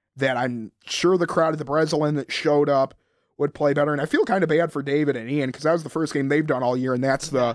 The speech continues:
Speaker 2: and
Speaker 1: show
Speaker 2: that's the
Speaker 1: that
Speaker 2: performance they got
Speaker 1: they
Speaker 2: to see.
Speaker 1: get, the show that they get treated to, but they did a really good job, and I'm really looking forward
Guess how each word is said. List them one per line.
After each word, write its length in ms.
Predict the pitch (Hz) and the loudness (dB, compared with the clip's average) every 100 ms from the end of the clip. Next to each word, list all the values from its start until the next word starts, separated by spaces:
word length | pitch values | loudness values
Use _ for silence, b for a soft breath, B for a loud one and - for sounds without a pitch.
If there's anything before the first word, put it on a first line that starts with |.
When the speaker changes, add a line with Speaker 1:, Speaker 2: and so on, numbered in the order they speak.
| 143 | -6
Speaker 2:
and 220 | 135 131 _ _ | -20 -20 _ _
Speaker 1:
show 560 | - - 190 170 165 160 | -4 0 2 4 4 2
Speaker 2:
that's 80 | |
the 60 | 151 | 2
Speaker 1:
that 240 | 147 139 | 2 2
Speaker 2:
performance 520 | 147 131 147 139 131 - | -2 -14 -14 -14 -14 -16
they 80 | 135 | -6
got 120 | 151 | 0
Speaker 1:
they 160 | 156 160 | 2 2
Speaker 2:
to 40 | |
see. 60 | 151 | 2
Speaker 1:
get, 340 | 143 135 - | 2 0 -2
the 120 | 143 139 | -2 -2
show 280 | - 160 147 | 2 2 2
that 160 | 135 | 0
they 180 | 143 135 | 0 0
get 200 | 135 120 | 0 -4
treated 460 | - - 139 123 120 | -6 -4 0 0 -2
to, 120 | 135 | -4
but 100 | 123 | -4
they 120 | 127 | -2
did 120 | 127 120 | -2 -2
a 60 | |
really 240 | 123 120 113 | -2 -2 -4
good 120 | 117 | -6
job, 300 | 120 107 110 | -2 -2 -2
and 80 | 98 | -4
I'm 100 | 117 | -4
really 200 | 127 123 | -4 -6
looking 260 | 127 131 | -8 -10
forward 320 | - 135 127 | -4 -2 -2